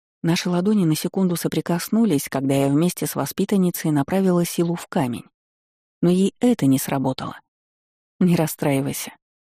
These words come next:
Я, например, еще не встречала ни одного мага-энергетика.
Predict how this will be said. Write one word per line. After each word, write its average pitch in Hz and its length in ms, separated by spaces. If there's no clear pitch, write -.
Я, 247 140
например, 202 440
еще 170 240
не 165 100
встречала 160 500
ни 143 160
одного 143 380
мага-энергетика. 143 1040